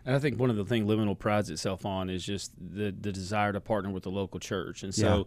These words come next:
Speaker 1: the fear of going with someone that you know, you know, it seems like there's no way I'd wanna do this with other people. You know, post work for me, the most important thing that's happened is,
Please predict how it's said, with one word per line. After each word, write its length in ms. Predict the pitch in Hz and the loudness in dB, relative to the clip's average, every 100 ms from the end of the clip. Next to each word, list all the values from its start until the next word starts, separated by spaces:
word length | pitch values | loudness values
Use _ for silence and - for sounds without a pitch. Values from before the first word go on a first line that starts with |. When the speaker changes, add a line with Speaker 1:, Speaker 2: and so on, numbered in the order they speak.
| - - - | -6 -20 -6
Speaker 1:
the 100 | 117 | -4
fear 400 | 104 147 131 131 | 0 4 6 6
of 140 | 110 92 | 4 4
going 280 | 113 117 | 4 4
with 120 | 107 95 | 4 0
someone 360 | 123 110 107 | 0 0 0
that 180 | 104 - | -2 -2
you 80 | 98 | -4
know, 640 | 98 98 107 104 95 90 - - - - | -4 0 2 2 0 -4 -8 -16 -16 -8
you 180 | 104 | -4
know, 280 | 107 104 92 | 0 0 -2
it 80 | 80 | -2
seems 300 | - 117 101 | 0 0 0
like 160 | 107 95 | -2 0
there's 200 | 110 107 | -2 2
no 160 | 107 | 2
way 160 | 104 101 | 2 2
I'd 100 | 98 | 2
wanna 200 | 101 98 | 0 -2
do 120 | 95 | 0
this 200 | 98 90 | 0 -2
with 80 | 92 | -2
other 160 | 98 82 | -2 0
people. 420 | 107 101 104 95 - - - | -2 0 -2 -4 -10 -20 -4
You 80 | 113 | 0
know, 100 | 110 | 2
post 360 | - 143 131 | 6 6 6
work 180 | 123 110 | 2 2
for 100 | 110 | 0
me, 220 | 101 107 | 0 2
the 100 | 104 | 2
most 280 | 104 104 95 | 2 0 0
important 420 | 101 - 113 90 | -4 -2 -2 -2
thing 160 | 107 98 | -4 -4
that's 160 | 92 - | -4 -4
happened 480 | 101 98 117 107 - | -2 -2 -2 -4 -2
is, 440 | 98 95 90 - | -2 0 -2 -6